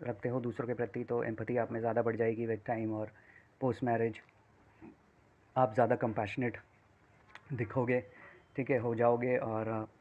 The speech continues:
आपकी जो रुचि है ना, क्योंकि चंद्रमा हम किससे किससे relate करते हैं, travel के साथ relate करते हैं, हम चंद्रमा को food के साथ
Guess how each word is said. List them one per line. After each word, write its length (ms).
आपकी 280
जो 120
रुचि 340
है 100
ना, 140
क्योंकि 240
चंद्रमा 400
हम 180
किससे 280
किससे 220
relate 340
करते 240
हैं, 140
travel 260
के 100
साथ 240
relate 280
करते 220
हैं, 80
हम 120
चंद्रमा 420
को 300
food 200
के 120
साथ 180